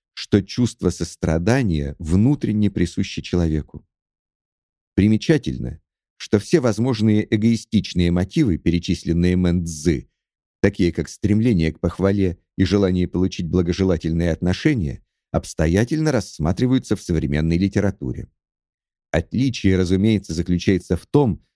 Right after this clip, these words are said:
что Мэн Цзы отверг эти объяснения как слишком надуманные, учитывая мгновенность и силу сочувственного порыва. "Манипуляции общественным мнением вполне возможны в другое время", сказал Мэн Цзы,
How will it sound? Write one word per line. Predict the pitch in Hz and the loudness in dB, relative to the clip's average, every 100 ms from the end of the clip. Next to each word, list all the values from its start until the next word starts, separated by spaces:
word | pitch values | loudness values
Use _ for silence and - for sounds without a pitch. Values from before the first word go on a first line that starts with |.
| _ | _
что | - - 98 | -8 0 2
Мэн | 104 120 107 90 | 4 2 2 0
Цзы | 87 92 120 113 _ _ _ | -4 2 2 2 _ _ _
отверг | 104 107 104 117 110 - | -2 -2 0 0 0 0
эти | 95 95 | 0 2
объяснения | 87 85 90 - 139 147 127 104 | 0 0 -4 -2 0 0 2 0
как | 92 - | -2 -4
слишком | - 123 - 113 113 | -2 -2 0 0 2
надуманные, | 123 123 123 80 67 65 64 71 _ _ | 0 2 2 2 -2 -4 -4 -6 _ _
учитывая | 104 - 113 90 90 87 | -2 0 0 2 2 2
мгновенность | 85 82 78 110 120 107 - _ - | 0 0 2 2 2 0 -2 _ -4
и | |
силу | 92 - 117 110 107 | -4 -2 0 2 0
сочувственного | - 85 - - - 95 95 92 | 0 -2 -2 -4 0 2 2 0
порыва. | - 95 95 73 57 - - _ _ _ _ _ _ - | 0 -2 0 -2 -6 -12 -14 _ _ _ _ _ _ 0
"Манипуляции | 95 110 107 113 117 101 - - 82 | 2 2 2 2 4 2 -2 0 2
общественным | 80 - 101 - 92 82 85 | 0 0 -2 -2 -2 2 4
мнением | 90 107 143 98 69 62 71 _ _ _ | 4 2 2 0 -2 -6 -10 _ _ _
вполне | 101 117 165 | 2 4 2
возможны | 143 127 147 131 139 | 2 0 -2 0 -2
в | |
другое | 101 160 156 113 80 | 0 2 4 4 2
время", | 73 71 69 | 0 -2 -2
сказал | - 78 73 | -4 -2 0
Мэн | 76 82 82 | 2 2 0
Цзы, | 78 69 67 60 | -2 -4 -4 -4